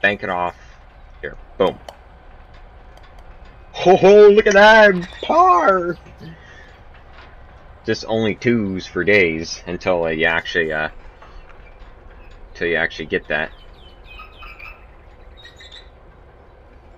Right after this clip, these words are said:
That's cool, the sound effects. Come on!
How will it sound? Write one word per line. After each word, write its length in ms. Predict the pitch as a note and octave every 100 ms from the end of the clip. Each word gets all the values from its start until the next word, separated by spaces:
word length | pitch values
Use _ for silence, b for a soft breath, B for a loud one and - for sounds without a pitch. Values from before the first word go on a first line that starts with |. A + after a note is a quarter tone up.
| - - - - - - - - - - -
That's 160 | G#2+
cool, 320 | - A#2+ G#2
the 80 | F2
sound 240 | - G2+ G2+
effects. 240 | G2+ -
Come 240 | - D4+
on! 420 | D#4+ D#4 D#4+ E4+